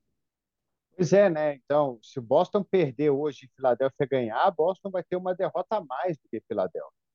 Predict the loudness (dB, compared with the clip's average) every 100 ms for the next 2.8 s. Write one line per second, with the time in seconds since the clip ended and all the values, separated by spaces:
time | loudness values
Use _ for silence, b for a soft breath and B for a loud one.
0 | _ _ _ _ _ 0 4 4 4 2
1 | 4 4 4 2 -2 -4 -4 -6 -4 -2
2 | -2 0 2 2 0 -8 -16